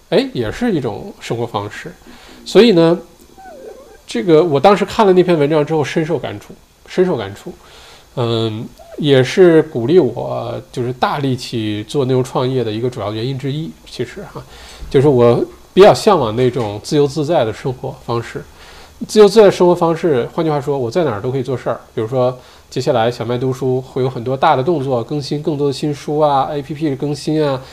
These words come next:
包括我接下来开的一些什么学习小组啊，呃，我们明年开的各种类型的这种课程啊，小麦内参的更新啊等等。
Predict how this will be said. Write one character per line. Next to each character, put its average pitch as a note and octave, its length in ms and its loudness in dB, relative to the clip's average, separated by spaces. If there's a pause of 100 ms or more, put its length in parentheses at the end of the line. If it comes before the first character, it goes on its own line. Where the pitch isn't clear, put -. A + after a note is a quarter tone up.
(260)
包 C3+ 160 2
括 C3+ 180 0
我 A#2 160 2
接 A2+ 200 -4
下 C#3+ 100 0
来 B2+ 220 4
开 C#3 280 -4
的 C#3 60 0
一 C3 40 -2
些 C3+ 180 -4
什 C3 120 -12
么 B2 120 -6
学 C3 180 -8
习 C3+ 140 -8
小 D#3 120 0
组 C3+ 200 -6
啊， B2 260 -2 (300)
呃， A#2+ 300 -2
我 C3 100 -4
们 A#2+ 140 -6 (120)
明 C#3 160 -2
年 C3 140 0
开 C3 200 -4
的 B2+ 160 -2
各 C3+ 140 -6
种 A#2+ 320 -6
类 C3 80 -2
型 A#2+ 220 -6
的 A#2+ 260 -4
这 B2 100 -12
种 A2 200 -10
课 F#3+ 240 2
程 G#2+ 200 -6
啊， A2 220 -4 (300)
小 A2+ 180 -4
麦 B2+ 80 -4
内 D#3+ 140 0
参 - 180 -6
的 D3 80 0
更 D#3 180 -2
新 E3+ 300 -2
啊 C#3+ 60 -2
等 A#2+ 160 -4
等。 A2+ 120 -6